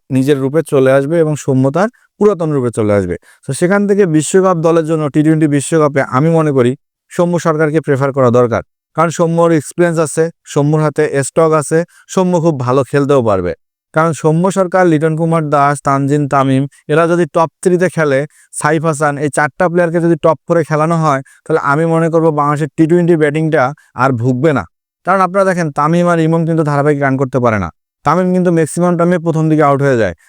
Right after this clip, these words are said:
আর যেদিন টিকে যায় ঝড়ে বক পড়ার মতো, সেদিন কিন্তু তিনি স্কোর করে। ইমনও কিন্তু সেম।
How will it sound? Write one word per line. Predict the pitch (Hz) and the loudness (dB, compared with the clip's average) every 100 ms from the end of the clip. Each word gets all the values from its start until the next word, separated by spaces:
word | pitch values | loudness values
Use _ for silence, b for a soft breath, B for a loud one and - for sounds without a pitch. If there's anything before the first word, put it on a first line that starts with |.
| b | b
আর | 143 | -2
যেদিন | 147 160 196 | 0 0 0
টিকে | 202 202 | 2 2
যায় | 208 302 - | 0 -2 -6
ঝড়ে | 127 147 156 | -2 0 2
বক | 156 - | 0 0
পড়ার | 175 175 | 0 2
মতো, | 175 254 320 b - | 0 -2 -6 b -4
সেদিন | 170 170 | -2 0
কিন্তু | 165 156 | 0 0
তিনি | 156 147 | 0 -2
স্কোর | - 147 123 | -2 -2 0
করে। | 107 90 - b - - | 0 -2 -6 b -14 -2
ইমনও | 180 196 190 | 0 2 0
কিন্তু | 175 160 156 | -2 -2 -2
সেম। | 170 127 | -2 -2